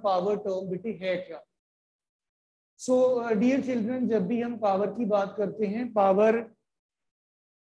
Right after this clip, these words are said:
otherwise और unless और otherwise जब तक आप इलेक्ट्रिकल पावर ना कहें, we always mean that it is, uh, being dealt with the mechanical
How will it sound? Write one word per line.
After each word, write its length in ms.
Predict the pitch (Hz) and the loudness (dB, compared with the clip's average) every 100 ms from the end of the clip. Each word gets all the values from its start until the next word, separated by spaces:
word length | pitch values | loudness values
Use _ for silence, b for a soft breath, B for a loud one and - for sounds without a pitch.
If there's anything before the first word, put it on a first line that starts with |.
| _ 202 | _ 0
otherwise 680 | 196 233 233 240 254 208 | 2 4 4 4 4 -2
और 260 | 233 226 240 | -2 -2 -2
unless 480 | 208 208 226 240 233 | -4 -4 -2 -2 -2
और 140 | 233 226 | -2 0
otherwise 480 | 208 214 220 233 185 | 0 0 2 0 0
जब 200 | 214 214 | -2 -2
तक 160 | 233 226 | -4 0
आप 240 | 220 214 220 226 226 226 226 _ _ _ _ _ - | 0 0 0 0 0 -2 -8 _ _ _ _ _ -4
इलेक्ट्रिकल 680 | 220 214 208 220 247 254 233 | 0 0 -2 -4 0 0 0
पावर 360 | 220 202 220 196 | 0 0 0 -4
ना 200 | 196 202 196 | -8 -8 -4
कहें, 480 | 196 208 196 170 - _ _ _ | -4 -4 -4 -8 -16 _ _ _
we 200 | 180 240 | 2 6
always 520 | 226 214 208 240 208 | 6 6 4 2 0
mean 260 | 208 220 220 | -2 -2 -2
that 180 | 220 214 - - 226 | 0 -2 -4 -14 -12
it 160 | 208 | -6
is, 240 | 233 190 208 | -2 -2 0
uh, 320 | 214 208 - 175 | 0 0 -4 -6
being 360 | 185 214 220 208 | 0 2 2 2
dealt 280 | 202 208 196 | 2 2 -2
with 280 | 185 214 180 | 0 0 2
the 160 | 208 202 | 0 0
mechanical 680 | 196 196 190 190 196 214 | -4 -6 -6 -6 -2 -2